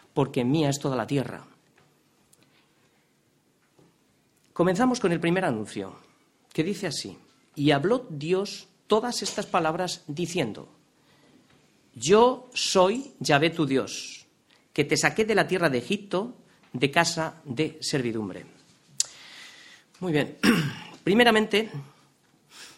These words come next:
el Señor se anuncia a sí mismo diciendo quién es. "Yo soy Yahvé". Con este título y con este nombre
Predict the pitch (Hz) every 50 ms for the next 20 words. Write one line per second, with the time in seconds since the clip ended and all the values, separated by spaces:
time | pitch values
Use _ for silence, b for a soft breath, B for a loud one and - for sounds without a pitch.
0 | B B - 170 160 151 - 151 156 190 190 190 190 - - - - - - -
1 | 139 127 139 170 175 143 - - 123 123 151 170 - - - _ _ _ _ _
2 | - 123 - - 185 180 147 135 143 139 123 135 135 135 131 131 131 - - 147
3 | 135 127 123 131 139 - - - _ _ - - 143 113 104 104 - - - -
4 | - - _ _ _ _ _ _ _ _ _ _ _ _ _ _ _ - 120 131
5 | 160 160 - - - - _ - - - - 185 147 123 127 147 165 - - -
6 | 147 131 131 113 120 120 101 - - - _ _ _ _ _ B B B B B
7 | B B B B B B B B B B B B B 180 190 269 294 - 285 -
8 | - 240 - - 185 165 156 156 170 170 170 - - - 151 139 139 - 143 165
9 | 220 - - 180 160 170 175 151 127 123 143 151